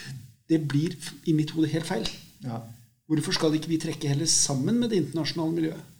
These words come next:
Speaker 2: Mm.
Speaker 1: Og nå skal vi ikke snakke mye om det i dag, men vi har sett på dette med legemidler og virkestoffordinering,
Speaker 2: Mm.
Speaker 1: hvor vi da begynner å jobbe,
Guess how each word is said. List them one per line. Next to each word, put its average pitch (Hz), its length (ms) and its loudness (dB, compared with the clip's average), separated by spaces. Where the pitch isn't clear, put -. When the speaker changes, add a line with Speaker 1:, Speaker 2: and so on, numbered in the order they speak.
Speaker 2:
Mm. 131 120 -16
Speaker 1:
Og 160 420 2
nå 180 140 2
skal - 180 2
vi 147 80 2
ikke - 80 -2
snakke 151 160 0
mye 170 140 6
om 156 80 6
det 156 100 6
i 160 60 4
dag, 220 100 2
men 208 100 2
vi 165 60 4
har 170 120 2
sett - 220 -4
på 175 80 -6
dette 139 200 -6
med 131 100 -2
legemidler 123 880 -2
og 131 180 -8
virkestoffordinering, 131 1300 -6
Speaker 2:
Mm. 147 240 -4
Speaker 1:
hvor 151 160 0
vi 147 80 4
da 147 80 2
begynner 143 380 0
å 147 120 4
jobbe, 165 200 -2